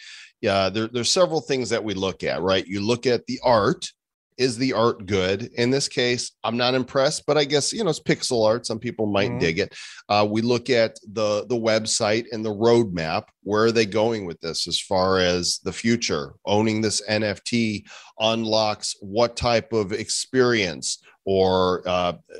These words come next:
Speaker 1: product or service or other good, something physical. We look at the community. How engaged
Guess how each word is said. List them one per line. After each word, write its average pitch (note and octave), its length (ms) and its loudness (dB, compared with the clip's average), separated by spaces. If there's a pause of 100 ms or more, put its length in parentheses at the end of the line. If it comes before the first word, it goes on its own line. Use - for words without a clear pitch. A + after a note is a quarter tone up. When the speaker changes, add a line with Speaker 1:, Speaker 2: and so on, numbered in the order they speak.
(160)
Speaker 1:
product A2+ 540 0
or F#2 100 -8
service G#2+ 600 0
or F#2+ 160 -4
other A2+ 220 0
good, G2 540 0
something G2 320 -8
physical. G#2+ 640 -2 (220)
We A#2+ 140 2
look A#2+ 200 4
at C3 80 -2
the C3 80 0
community. C#3 800 2 (220)
How G#2 280 0
engaged A#2 800 -2